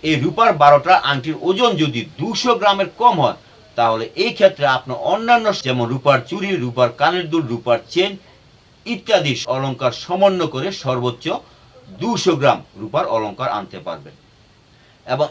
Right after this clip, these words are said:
এই ক্ষেত্রে আপনাকে এয়ারপোর্টে কোনো ট্যাক্স বা কোনো কর দিতে হবে না। এবার আপনাকে জানাবো তিন বিধি দশ উপবিধির কথা। এই বিধির মূল বক্তব্য হলো, কোনো ব্যক্তি যদি বিদেশ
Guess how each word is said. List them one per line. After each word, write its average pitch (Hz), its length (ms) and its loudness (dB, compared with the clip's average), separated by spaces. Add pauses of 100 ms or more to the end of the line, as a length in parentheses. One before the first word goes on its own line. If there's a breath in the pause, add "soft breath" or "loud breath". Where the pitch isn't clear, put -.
(120)
এই 254 160 0
ক্ষেত্রে 143 280 2 (120)
আপনাকে 131 380 0 (120)
এয়ারপোর্টে 147 500 2 (840)
কোনো 117 180 -4 (180)
ট্যাক্স 202 360 2 (400)
বা 190 100 4 (120)
কোনো 165 160 2 (160)
কর 156 160 4 (320)
দিতে 143 220 -4 (100)
হবে 107 300 -4
না। 85 80 -8 (920)
এবার 240 260 6
আপনাকে 156 280 -4 (120)
জানাবো 135 320 0 (440)
তিন 240 180 -2 (140)
বিধি 180 280 0 (460)
দশ 139 180 6 (200)
উপবিধির 117 540 -6
কথা। 90 200 -14 (1300 soft breath)
এই 220 220 2
বিধির 185 340 2
মূল 220 140 -2 (120)
বক্তব্য 151 340 -2 (120)
হলো, 131 140 0 (180)
কোনো 131 160 -2 (140)
ব্যক্তি 131 280 -4 (100)
যদি 113 180 -6 (160)
বিদেশ 131 260 -4